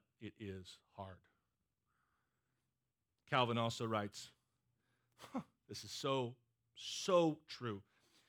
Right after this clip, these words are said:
"It is necessary that this be wisely observed, the giving and receiving of correction.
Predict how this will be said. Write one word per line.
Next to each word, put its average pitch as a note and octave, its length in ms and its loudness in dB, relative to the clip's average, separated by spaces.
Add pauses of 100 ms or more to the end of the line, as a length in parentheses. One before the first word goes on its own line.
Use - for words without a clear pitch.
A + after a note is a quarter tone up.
(380)
"It D#3+ 140 2
is C#3 180 0
necessary G3+ 960 2 (540)
that B2 260 -4
this D3 320 0
be C3+ 380 0
wisely A#2+ 640 0
observed, G#2 580 -6
the A2 80 -8
giving A#2 300 -2
and G#2+ 80 -4
receiving G#2+ 360 -4
of G2+ 100 -4
correction. G2+ 500 -6